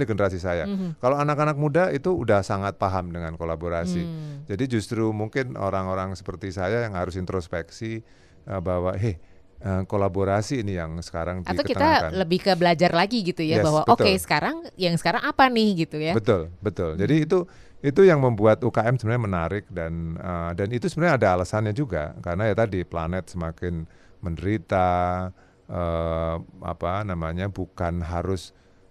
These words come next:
Speaker 1: eh, apa, yang menguasai itu yang menang gitu-gitu kan. Eh, trennya kan udah nggak begitu.
Speaker 2: Hmm.
Speaker 1: Justru eh, justru trennya adalah, eh, yang punya social impact, yang menang. Berarti kalau social impact kan nggak mungkin kita,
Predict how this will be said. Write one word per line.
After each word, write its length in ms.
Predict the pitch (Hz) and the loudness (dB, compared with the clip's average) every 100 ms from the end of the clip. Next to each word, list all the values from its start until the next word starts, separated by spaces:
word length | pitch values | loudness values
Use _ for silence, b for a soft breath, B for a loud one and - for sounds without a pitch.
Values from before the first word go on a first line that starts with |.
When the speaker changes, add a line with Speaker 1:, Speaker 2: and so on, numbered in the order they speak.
| - | -8
Speaker 1:
eh, 420 | 98 92 90 87 82 | -2 0 0 0 -2
apa, 320 | 85 85 92 | -4 -2 -2
yang 320 | 95 87 90 | -2 -2 -4
menguasai 880 | - 98 95 98 90 - 90 101 101 | -4 -2 0 0 0 -2 0 0 -2
itu 80 | 110 | -2
yang 160 | 104 | -2
menang 800 | 98 120 120 107 98 95 92 98 | -2 -2 0 0 0 0 -2 -4
gitu-gitu 400 | 90 95 98 113 | -6 -6 -4 -2
kan. 240 | 90 90 120 | -2 -2 -2
Eh, 120 | 156 | -4
trennya 320 | - 147 175 311 | 0 2 2 -2
kan 80 | |
udah 160 | 311 135 | 2 4
nggak 200 | 104 90 | 4 2
begitu. 320 | 104 165 92 190 | 2 -2 -2 -2
Speaker 2:
Hmm. 80 | |
Speaker 1:
Justru 400 | 185 180 143 135 b b b - | 0 0 0 -2 b b b -8
eh, 120 | 101 98 | -4 -2
justru 480 | 98 - 117 139 143 | -2 -2 -2 -2 -2
trennya 480 | - 104 92 123 123 | -2 -2 0 -2 0
adalah, 320 | 92 101 135 - 95 90 85 | 0 0 -2 -4 -6 -4 -4
eh, 160 | 90 | -2
yang 160 | 90 87 | -4 -4
punya 240 | 98 98 | -4 -6
social 320 | 90 92 92 87 | -6 -6 -6 -6
impact, 480 | 104 95 - 92 | -4 -6 -4 -4
yang 160 | 92 87 | -4 -4
menang. 480 | 87 92 90 85 87 | -4 -4 -4 -4 -4
Berarti 160 | 113 | -2
kalau 160 | 254 196 | -2 -2
social 240 | 147 151 | 0 0
impact 240 | 156 180 226 | -2 -2 -2
kan 80 | 320 | -2
nggak 160 | 107 | -2
mungkin 320 | 123 190 120 | -2 0 -2
kita, 320 | 95 98 95 | -2 -2 -4